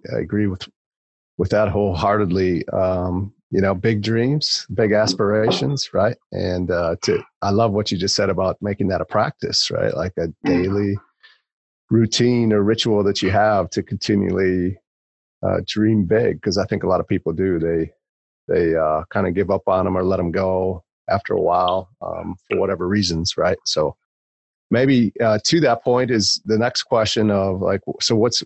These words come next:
Speaker 1: what is the vision for you? I think championship leadership, leaders have incredible vision, and not only just incredible vision, but courage to execute and take action on that.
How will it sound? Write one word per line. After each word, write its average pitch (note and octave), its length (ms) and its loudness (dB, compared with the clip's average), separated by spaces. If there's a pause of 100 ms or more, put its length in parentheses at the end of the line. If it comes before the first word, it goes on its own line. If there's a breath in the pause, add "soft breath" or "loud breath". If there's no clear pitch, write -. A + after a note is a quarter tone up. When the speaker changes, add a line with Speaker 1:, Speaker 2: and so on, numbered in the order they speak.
(100)
Speaker 1:
what B2 180 2
is C3+ 140 0
the A#2+ 60 0
vision A#2+ 320 2
for - 100 -2
you? B2 220 4
I G2+ 80 2
think G2+ 160 -6
championship A2 440 0
leadership, G#2+ 680 0
leaders G#2+ 500 0
have G2 380 0 (180)
incredible G2+ 540 0
vision, F#2+ 440 0 (600)
and E2+ 400 0
not F#2 180 0
only G2+ 220 2
just - 340 -4
incredible F#2+ 400 -2
vision, F#2+ 300 -2
but F2+ 220 0 (360)
courage G#2+ 420 0
to - 140 -2
execute G2 480 -4
and F#2 120 -10
take F#2 280 -2
action F#2+ 400 0
on G#2 180 0
that. A#2 280 -2